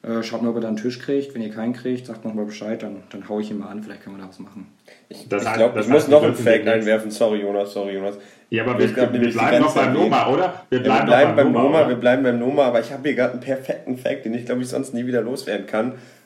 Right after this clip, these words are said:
Speaker 2: Weil
Speaker 3: Ja, hau raus.
Speaker 2: Kenny hat sich ja grad er-, erwähnt, dass er sich an der dänischen Grenze getroffen hat.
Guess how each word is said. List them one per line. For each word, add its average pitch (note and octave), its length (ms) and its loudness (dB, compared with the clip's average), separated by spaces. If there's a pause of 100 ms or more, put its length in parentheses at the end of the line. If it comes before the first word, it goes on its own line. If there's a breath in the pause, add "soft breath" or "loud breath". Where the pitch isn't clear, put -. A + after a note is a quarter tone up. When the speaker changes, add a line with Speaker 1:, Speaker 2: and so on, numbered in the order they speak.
Speaker 2:
Weil A2+ 120 0
Speaker 3:
Ja, A2 140 4
hau G#2 80 -2
raus. - 260 -6
Speaker 2:
Kenny A#2+ 240 0
hat A#2+ 180 -2
sich A2+ 160 -8
ja G#2+ 100 0
grad A2 220 -4
er-, G2 280 -10
erwähnt, G#2 460 -4
dass A2+ 160 -6
er G#2 140 -6
sich G#2 180 -10
an G2+ 80 -6
der G2+ 220 -2
dänischen G#2+ 340 -8
Grenze A2+ 240 -6
getroffen G2+ 320 -4
hat. B2 140 0